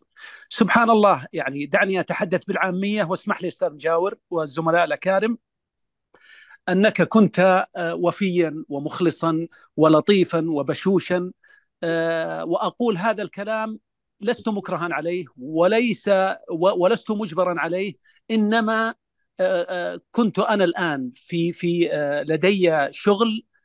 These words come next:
ويعلم الله أن لدي شغل الآن وقطعته حتى أشترك بهذه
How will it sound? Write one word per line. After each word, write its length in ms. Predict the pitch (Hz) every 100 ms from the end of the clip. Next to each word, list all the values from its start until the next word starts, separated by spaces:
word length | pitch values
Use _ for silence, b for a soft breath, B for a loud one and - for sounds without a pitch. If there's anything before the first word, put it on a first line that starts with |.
| _ _ -
ويعلم 440 | 151 190 185 190
الله 220 | 190 170
أن 100 | 170
لدي 380 | 165 165 190 180
شغل 280 | - 180 165
الآن 280 | 170 170 143
وقطعته 1000 | 196 - 180 214 180 - 190 190 240 254 _ _ _ _
حتى 760 | - 226 240 _ - 233 240 - _ _ - _ 196
أشترك 460 | - - 220 233
بهذه 680 | 170 170 220 202 170 220 233